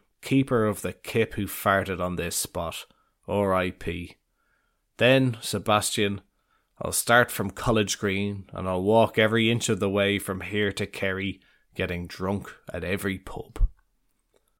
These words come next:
Not far off what he and his friends have already been doing,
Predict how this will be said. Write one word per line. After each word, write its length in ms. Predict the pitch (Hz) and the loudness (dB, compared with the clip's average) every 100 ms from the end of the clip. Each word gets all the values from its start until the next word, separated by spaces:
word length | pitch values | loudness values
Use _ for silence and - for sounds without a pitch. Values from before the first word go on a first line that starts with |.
| _ - | _ -2
Not 160 | 208 | -2
far 280 | - 143 127 | 4 6 8
off 380 | 120 113 - - | 8 6 2 -2
what 520 | 101 98 - - - - | 0 0 -2 -4 -6 -6
he 340 | 113 104 101 | -2 0 0
and 100 | 95 | -2
his 140 | 92 - | -6 -4
friends 400 | 101 95 95 - | -2 -2 -4 -6
have 180 | 85 87 | -6 -4
already 420 | 90 87 113 131 | -2 0 4 4
been 180 | 90 85 | 2 -6
doing, 380 | 87 95 147 | -4 -2 -2